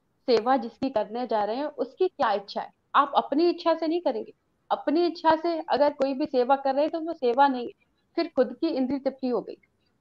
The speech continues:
जैसे ऐसे माता जी, आ, हम समझ सकते हैं, जैसे कि धूप से कोई व्यक्ति आ रहा है और बहुत गर्मी है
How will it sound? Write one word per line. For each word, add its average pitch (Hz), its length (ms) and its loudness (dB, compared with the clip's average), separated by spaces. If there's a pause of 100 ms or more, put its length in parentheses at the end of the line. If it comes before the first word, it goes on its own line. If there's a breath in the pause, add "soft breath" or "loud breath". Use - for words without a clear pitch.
(280)
जैसे 247 320 2
ऐसे 247 400 -2
माता 240 260 -2
जी, 226 300 -8 (380)
आ, 214 240 4
हम 214 120 0
समझ 233 300 -6
सकते 233 280 -8
हैं, 277 120 -4
जैसे 240 240 -6
कि 269 280 -2
धूप 240 360 -2
से 285 180 -2
कोई 254 260 0
व्यक्ति 208 380 -6
आ 196 120 -2
रहा - 120 -8
है - 60 -18 (1040)
और 294 540 2
बहुत 254 220 4
गर्मी 226 460 0
है - 100 -8